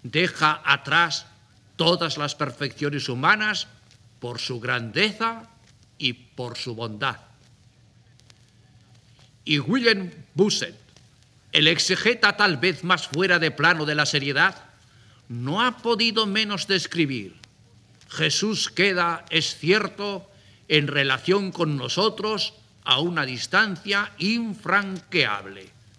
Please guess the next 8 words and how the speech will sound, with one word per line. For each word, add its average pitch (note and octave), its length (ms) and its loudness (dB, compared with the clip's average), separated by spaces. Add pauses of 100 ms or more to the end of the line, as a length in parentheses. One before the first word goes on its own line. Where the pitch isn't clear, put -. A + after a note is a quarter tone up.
(380)
Nosotros F#3+ 880 -2 (500)
no D#3 220 0
nos D#3+ 220 -2
atrevemos D#3 560 -2
a D#3 80 -2
medirnos C#3 500 -2
con C#3 160 -4
él E3+ 300 0